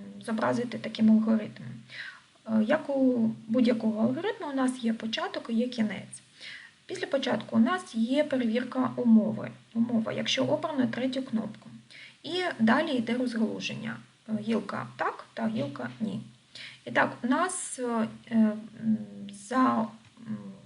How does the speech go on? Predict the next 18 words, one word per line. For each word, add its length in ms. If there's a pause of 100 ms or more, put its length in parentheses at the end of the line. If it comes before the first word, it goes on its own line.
(160)
виконанням 520
умови, 440 (400)
тобто 240
по 80
гілці 340 (120)
"так", 300
у 60
нас 360
йде 320 (160)
ви-, 220 (180)
вивести 720
надпис 520 (520)
вірно 420 (280)
і 320
вмикнути 920
кнопку 480
"Вихід". 560 (840)
По, 520